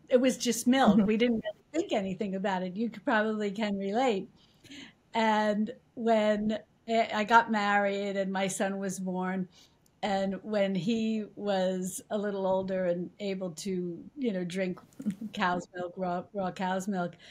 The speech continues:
Speaker 1: I found a source for it here where I live in Texas. And it was so funny because I was a little nervous about it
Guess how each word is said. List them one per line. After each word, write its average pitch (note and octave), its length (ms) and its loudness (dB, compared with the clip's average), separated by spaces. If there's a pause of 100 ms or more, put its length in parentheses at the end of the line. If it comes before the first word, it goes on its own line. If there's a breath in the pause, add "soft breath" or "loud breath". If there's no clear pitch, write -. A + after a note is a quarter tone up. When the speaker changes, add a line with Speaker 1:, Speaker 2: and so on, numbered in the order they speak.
(460 soft breath)
Speaker 1:
I G3 580 2 (160)
found G#3 280 4
a G3 40 -2
source C4 380 0
for G3 240 -2
it F3+ 120 -2
here F#3+ 380 -2
where F#3 180 -2
I F#3 80 -2
live F#3 200 -2
in F3+ 140 -2
Texas. G#3+ 580 -2 (1400 soft breath)
And G3+ 440 2 (300)
it A#3 160 6
was G3+ 160 0
so B3 160 2
funny B3 320 0
because G3+ 640 0
I G#3 140 0
was G3+ 260 -4
a A3 80 0
little G#3+ 220 2
nervous B3 540 2
about D#3 420 -2
it C#3+ 180 -12